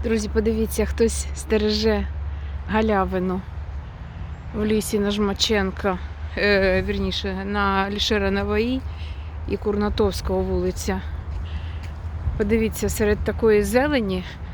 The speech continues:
ми були свідками, як отут були спилені дерева, бачите? Потім ми підняли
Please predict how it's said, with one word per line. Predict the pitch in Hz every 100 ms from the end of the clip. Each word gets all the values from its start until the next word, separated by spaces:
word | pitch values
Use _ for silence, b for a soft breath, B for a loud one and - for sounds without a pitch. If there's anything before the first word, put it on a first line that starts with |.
| - - - - B B B B B B - - -
ми | 233 247
були | 226 233 233
свідками, | - 254 254 - 226 214
як | 214 208
отут | 220 254 220
були | 214 220
спилені | 214 - 240 226 220 214 208 - -
дерева, | 214 196 175 175 180
бачите? | 247 - - 175 170 - - - - - - - - - - - - - - - - - - - - - - - B B B B - -
Потім | 240 226 233
ми | 226
підняли | 214 226 214 220 214 208